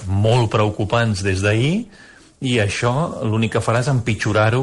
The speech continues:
ja ho sabeu, d'aquí quinze a vint dies, i per tant, eh, tot, eh, tot, tot això demostra que això que ens diu el govern de que tinguem responsabilitat individual i apel·lar a la nostra responsabilitat, tot això,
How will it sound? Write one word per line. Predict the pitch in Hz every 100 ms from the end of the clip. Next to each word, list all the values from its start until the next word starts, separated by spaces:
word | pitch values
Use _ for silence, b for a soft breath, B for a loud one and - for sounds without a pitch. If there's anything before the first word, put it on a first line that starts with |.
| 135
ja | 104
ho | 101 98
sabeu, | 107 113 151 175
d'aquí | 117 92 113 113
quinze | - 131 131 151
a | 165 139 117 110 107 107 107 107
vint | 95 110 110
dies, | 98 85 82
i | 104
per | 101 92
tant, | 110 123 165 B B B B B 107
eh, | 104
tot, | 101 - 101
eh, | 87 85 82
tot, | 101 -
tot | 107 107
això | 95 104 113 117
demostra | 113 101 95 104 - 127 139
que | 131 107 95 B B B B
això | 113 123
que | 131
ens | 117
diu | 120
el | 110
govern | 113 113 110 104
de | 104 101
que | 104
tinguem | 101 107 104 113 113
responsabilitat | 110 107 127 107 104 101 110
individual | 113 110 101 95 92 110 110
i | 101
apel·lar | 98 101 101
a | 110
la | 107
nostra | 104 101
responsabilitat, | 107 117 101 107 104
tot | 98
això, | 98 113